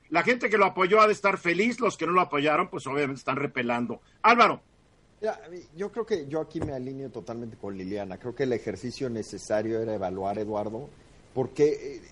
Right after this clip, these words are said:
Speaker 2: mira,
Speaker 1: Oye,
Speaker 2: a mí
Speaker 1: nomás con Liliana yo también lo dije.
Speaker 2: Y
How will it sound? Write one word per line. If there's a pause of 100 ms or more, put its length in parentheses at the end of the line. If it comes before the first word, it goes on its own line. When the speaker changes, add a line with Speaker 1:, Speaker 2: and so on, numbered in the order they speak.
(100)
Speaker 2:
mira,
Speaker 1:
Oye,
Speaker 2:
a
mí
Speaker 1:
nomás
con
Liliana
yo
también
lo
dije. (420)
Speaker 2:
Y